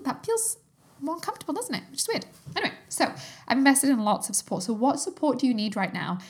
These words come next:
And what feels uncomfortable for you to invest in or to ask for in terms of support? Maybe it's some more support with your partner, more at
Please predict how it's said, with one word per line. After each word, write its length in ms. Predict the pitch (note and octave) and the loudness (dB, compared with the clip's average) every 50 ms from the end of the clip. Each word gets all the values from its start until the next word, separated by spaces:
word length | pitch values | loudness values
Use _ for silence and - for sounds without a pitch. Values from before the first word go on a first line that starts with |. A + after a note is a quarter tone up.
| - - - - - - A3+ | -18 -20 -20 -20 -6 -2 0
And 180 | A#3+ A3+ G#3 | 0 2 4
what 240 | A#3+ C4+ D4+ D4 - | 4 4 4 4 2
feels 560 | - - - C4 A#3+ B3 B3 B3 C#4 C#4 C4+ - | -6 -2 2 4 4 6 6 6 4 4 2 0
uncomfortable 960 | - B3 B3 B3 - - G#3+ G#3+ G3+ - - - A#3 A#3+ D4 G4 A#4+ - - - | 0 0 0 0 0 -2 -2 -2 -2 -4 -2 0 0 0 0 0 -4 -8 -12 -16
for 180 | - - - B3+ | -10 -2 0 0
you 240 | A3+ A3 G#3 A3 | 0 0 -2 -2
to 200 | A3 - C4 C#4 | -4 -4 -4 -2
invest 440 | G#3+ G#3 G3 F#3+ F#3 F#3 F#3 - - | -2 0 2 0 0 0 -2 -2 -2
in 280 | G3 G3 A3+ D4+ G4 - - - - - - - _ | -2 -2 -2 -4 -6 -10 -16 -20 -20 -20 -20 -4 _
or 140 | A#3 A3 A3 | 0 0 0
to 180 | - C#4 - | 0 -2 -2
ask 320 | G3+ F#3+ F#3 F#3 - - - | -2 -2 0 -2 -4 -4 -4
for 300 | - - D3+ D#3 F3+ F#3+ - | -6 -6 -6 -6 -6 -4 -4
in 100 | G3 F#3+ | -4 -4
terms 260 | - G#3 F#3+ F3+ F#3 | -2 -2 -2 -2 -2
of 80 | F3+ | -4
support? 220 | - - - - - | -4 -4 -4 -4 -2
Maybe 240 | G#3 G#3+ G#3 A#3 A#3+ | -2 0 0 0 0
it's 100 | A#3+ - | 0 -2
some 100 | B3+ A3 | -2 -2
more 200 | A3 A3+ A#3 - | 0 0 -2 -2
support 240 | - - - A3+ | -4 -4 -4 -4
with 100 | - A3 | -2 -2
your 80 | G#3+ F#3+ | -6 -8
partner, 460 | F#3 - C#4 C4 B3 A#3+ B3 B3 A#3 | -2 2 4 4 4 4 2 0 0
more 180 | - F#3+ F#3 F3+ | 0 0 0 0
at 100 | - F#3+ | -2 -4